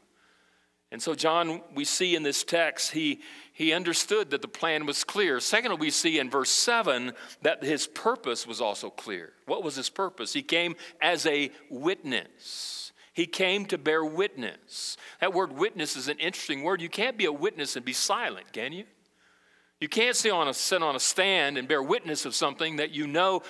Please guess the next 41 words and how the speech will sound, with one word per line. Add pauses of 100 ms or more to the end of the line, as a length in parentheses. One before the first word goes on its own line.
to
be
true
and
be
silent.
You're, (400)
you're,
you're
gonna
be
asked
questions
and
you're
expected
to
speak.
And
so (260)
John
the
Baptist
was
one, (180)
he
was
a
herald,
he
was
proclaiming,
he
was
speaking
in
the
wilderness (260)
as
a
witness